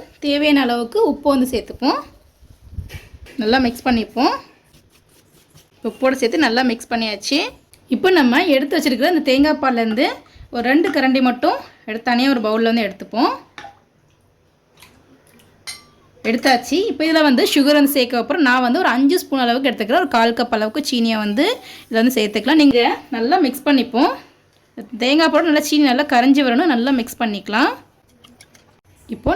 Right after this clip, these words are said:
நல்லா வந்து மிக்ஸ் பண்ணியாச்சு. பாருங்க, இந்த அளவுக்கு நல்லா மிக்ஸ் பண்ணியாச்சு. இப்போ நம்ம கரைச்சி வச்சிருக்க அந்த சீனி தேங்காய் பாலை வந்துட்டு நம்ம அரைச்சி வச்சிருக்க அந்த அரிசியில வந்து சேர்த்துடலாம். சேர்த்தாச்சு. இப்போ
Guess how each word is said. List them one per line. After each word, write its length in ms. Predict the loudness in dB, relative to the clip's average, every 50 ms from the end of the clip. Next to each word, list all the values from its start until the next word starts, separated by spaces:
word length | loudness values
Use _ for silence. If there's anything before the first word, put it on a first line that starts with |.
| 0 0
நல்லா 180 | 0 2 4 4 4
வந்து 120 | 4 2 2
மிக்ஸ் 200 | 0 -2 -2 -2
பண்ணியாச்சு. 520 | 0 2 2 2 0 -2 -4 -4 -2 -2 -2 -2 -4 -8 -18 -20 _ -10 -8
பாருங்க, 260 | -6 -6 -4 -4 -2 0 0
இந்த 120 | 2 2 0
அளவுக்கு 280 | 0 0 0 0 0
நல்லா 160 | 2 2 0 0 0
மிக்ஸ் 200 | -2 -4 -6 -4
பண்ணியாச்சு. 520 | -4 -4 -4 -4 -6 -8 -6 -2 -2 -2 -2 -2 -6 -16 _ _ _ _ _ _ _ _ _ _ _ _ _ _ _ _ _ _ _ _ _ _ _ _ _ _ _ -6 -4
இப்போ 140 | 0 2 2 4 4
நம்ம 180 | 4 2 2 2
கரைச்சி 220 | 0 0 0 -2 -4
வச்சிருக்க 240 | -6 -6 -4 -4 -2
அந்த 140 | -2 -2 0
சீனி 180 | 2 4 4 2 2
தேங்காய் 320 | 0 0 2 0 0 0 0
பாலை 160 | 0 2 2 0 0
வந்துட்டு 320 | -2 -6 -6 -2 0 0 0 -2 -4 -12 -20 -20 _ _ -4
நம்ம 120 | 0 2 2 2
அரைச்சி 200 | 2 0 0 -2
வச்சிருக்க 280 | -2 -2 -2 0 0
அந்த 100 | 2 2 2
அரிசியில 300 | 0 0 -2 -2 0 0 0
வந்து 140 | 0 0 -2
சேர்த்துடலாம். 560 | -2 -4 -4 -6 -10 -10 -6 -4 -2 -2 -2 -4 -8 -18 _ _ _ _ _ _ -20 -20 -20 -20 _ _ _ -20 -20 -20 -20 -20 -20 -20 _ -20 -20 -8 -4
சேர்த்தாச்சு. 540 | -2 -2 -2 0 -2 -2 -2 -2 0 0 0 0 -2 -6 -12 -16 -16 -16 -20 -20 -20 -20 _ _ _
இப்போ 120 | -8 -6